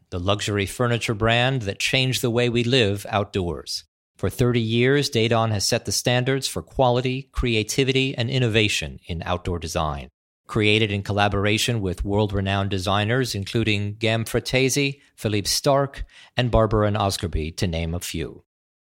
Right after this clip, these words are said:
Each piece of Dadon hand-woven furniture is the synthesis of age-old hand craftsmanship and cutting-edge technology. Visit W W W dot dadon dot U S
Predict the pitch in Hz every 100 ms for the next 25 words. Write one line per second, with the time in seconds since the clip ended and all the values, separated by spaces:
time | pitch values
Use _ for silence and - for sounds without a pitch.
0 | _ 120 117 - 131 131 113 104 113 113
1 | 110 107 110 113 110 110 107 101 - 131
2 | 139 170 165 - 104 95 98 - 156 147
3 | 135 151 151 - 101 - 110 113 113 120
4 | 110 110 107 113 110 107 123 123 - 135
5 | 123 143 135 - - _ 110 110 - 131
6 | 110 92 87 - 101 101 90 85 - -
7 | - _ _ _ - 104 101 - 110 110
8 | 110 110 98 95 120 127 123 117 101 92
9 | - - 101 117 120 120 120 113 113 110
10 | 110 110 120 147 107 -